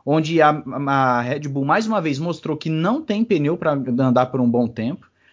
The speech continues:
O problema não tá só na estratégia. Eu acredito que a estratégia foi uma consequência de um instint que foi encurtado por conta dos pneus. A Red Bull tem um problema de, de tratamento de pneus no momento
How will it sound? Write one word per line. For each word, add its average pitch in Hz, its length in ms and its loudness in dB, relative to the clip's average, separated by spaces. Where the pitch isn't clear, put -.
O 151 100 0
problema 196 460 2
não 202 120 -2
tá 208 180 -4
só 214 180 -6
na 190 100 -6
estratégia. 127 540 0
Eu 127 40 2
acredito 135 340 -4
que - 60 -6
a 170 40 0
estratégia 147 520 -2
foi 175 140 -6
uma 160 160 0
consequência 190 1000 0
de 156 560 2
um 185 160 2
instint 190 640 0
que 202 160 -2
foi 190 460 2
encurtado 214 880 2
por 233 320 -4
conta 175 480 -4
dos 170 200 -4
pneus. 220 560 2
A 113 120 -2
Red 139 200 2
Bull 170 180 -4
tem 202 220 -2
um 240 80 4
problema 139 480 2
de, 123 260 -8
de 120 240 -4
tratamento 135 640 0
de 151 120 -8
pneus 131 480 0
no 143 80 2
momento 123 560 -2